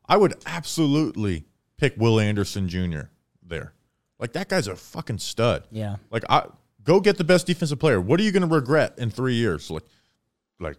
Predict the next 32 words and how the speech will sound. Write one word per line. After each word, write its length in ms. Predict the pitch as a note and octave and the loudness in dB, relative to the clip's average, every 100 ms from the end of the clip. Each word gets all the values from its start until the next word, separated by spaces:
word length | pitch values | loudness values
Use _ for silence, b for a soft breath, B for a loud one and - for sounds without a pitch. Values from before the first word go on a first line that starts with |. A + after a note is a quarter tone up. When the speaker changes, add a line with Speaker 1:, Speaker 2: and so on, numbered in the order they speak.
| - A2 | -10 -2
Speaker 1:
"Oh, 160 | G#2 | 0
we 160 | F#2 G2 | 2 0
missed 240 | G#2 - | 0 -2
on 80 | G2+ | -4
a 40 | |
quarterback, 460 | - B2+ A2 G#2+ G2+ | -2 0 0 0 -2
but 100 | G2 | 0
at 40 | |
least 240 | G#2+ E3 E3 | 2 2 2
we 80 | C#3+ | -2
took 160 | D3+ | -4
a 40 | A2 | -4
quarterback." 360 | B2 F2 D2+ | -2 -2 -2
Like, 120 | G2+ | -2
I 80 | E3 | -2
hate 220 | C3 C#3+ B2+ | 2 0 2
that 100 | G#2 | 0
about 140 | G2 | 0
Speaker 2:
Right. 40 | G2+ | 0
Speaker 1:
draft 260 | F#2+ F2 | -2 -4
meetings. 200 | F2+ E2 | -6 -8
Like, 100 | F2 _ b b | -10 _ b b
"Well, 180 | G#2+ C#3+ - | -2 -2 -2
you 100 | G#2 | -6
just 180 | A#2+ | -6
gotta 220 | - A#2+ B2 | 0 0 0
take 220 | C3+ C3 | -2 -2
a 40 | |
quarterback." 360 | - C#3+ C3 D#2+ | -2 -2 -2 -6
It's 80 | - | -8
like, 140 | B2+ | -4
no. 240 | F3 E3 | -2 -2